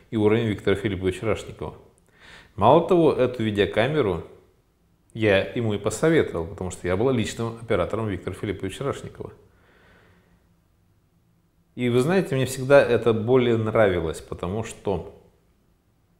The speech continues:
даже невзирая на то, что, м, абсолютно нормальных денег нам никогда не платили, я видел, как мы работали, а мы работали очень хорошо и красиво.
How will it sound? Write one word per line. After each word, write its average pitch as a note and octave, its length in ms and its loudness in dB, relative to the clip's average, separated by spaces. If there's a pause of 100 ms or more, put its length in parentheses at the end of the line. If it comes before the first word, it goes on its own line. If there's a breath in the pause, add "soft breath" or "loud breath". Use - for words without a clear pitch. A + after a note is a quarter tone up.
(1500)
даже D3 280 4
невзирая D3+ 420 6
на C#3 160 0 (460)
то, A2+ 320 6
что, A2 300 -4
м, A2 500 -8
абсолютно B2+ 600 0
нормальных C#3 420 2
денег C3 260 -4
нам B2 220 -2
никогда C3+ 260 -2
не C3 80 -4
платили, C#3 520 -2 (580 loud breath)
я B2 240 2
видел, B2 560 0 (920)
как - 360 -2 (240)
мы B2+ 320 0
работали, A2+ 580 2 (260)
а G2 120 -4
мы G2+ 140 0
работали F#2 380 0
очень G#2 300 0
хорошо F2+ 320 -4
и F#2+ 60 -4
красиво. F2 460 -6